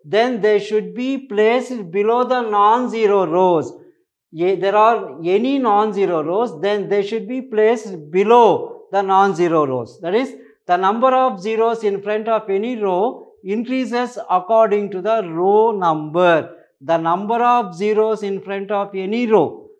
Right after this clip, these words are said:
the number of zeros in front of any row increases according to the row number.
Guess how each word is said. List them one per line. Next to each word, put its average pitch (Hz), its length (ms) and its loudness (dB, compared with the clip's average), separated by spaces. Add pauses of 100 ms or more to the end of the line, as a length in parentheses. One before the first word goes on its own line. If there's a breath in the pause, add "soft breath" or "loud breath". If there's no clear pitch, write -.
(120)
the 165 80 -6
number 196 300 -2
of 214 220 0
zeros 196 520 0
in 185 220 -8
front 185 280 -10
of 233 280 -4 (120)
any 185 280 -4
row 190 480 0 (320)
increases 240 1200 2 (280)
according 208 720 0
to 190 160 -4
the 226 300 -2
row 208 680 -4 (100)
number. 147 840 0